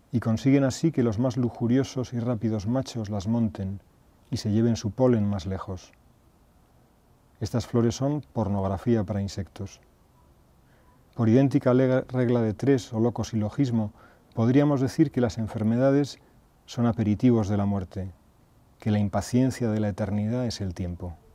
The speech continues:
Lo dijo Ángel Ferrán, todo se parece a todo, sí. En el espacio hay ecos,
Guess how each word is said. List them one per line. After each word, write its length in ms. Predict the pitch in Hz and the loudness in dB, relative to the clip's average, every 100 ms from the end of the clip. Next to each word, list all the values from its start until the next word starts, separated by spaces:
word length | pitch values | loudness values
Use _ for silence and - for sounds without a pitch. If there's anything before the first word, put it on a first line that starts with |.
| - - - - - - - - _ _ | -20 -20 -20 -20 -20 -20 -20 -20 _ _
Lo 140 | 117 110 | 0 2
dijo 220 | 120 120 | 2 2
Ángel 240 | 117 113 | 0 -2
Ferrán, 560 | - 107 107 101 98 92 - _ _ _ _ | -4 -2 -2 -2 -4 -10 -20 _ _ _ _
todo 420 | - 127 131 135 165 | 0 2 2 0 -6
se 180 | - 104 | -10 -8
parece 380 | 101 101 101 104 | -4 -4 -4 -6
a 60 | |
todo, 360 | 90 110 101 92 | -4 -4 -4 -6
sí. 300 | - 101 90 - _ _ _ _ _ _ _ _ - | -8 -8 -8 -14 _ _ _ _ _ _ _ _ -2
En 80 | |
el 100 | 107 | 0
espacio 440 | 101 - 127 - 123 | 0 0 -4 0 2
hay 180 | 110 123 | 4 2
ecos, 520 | - 110 101 - | 0 -6 -6 -12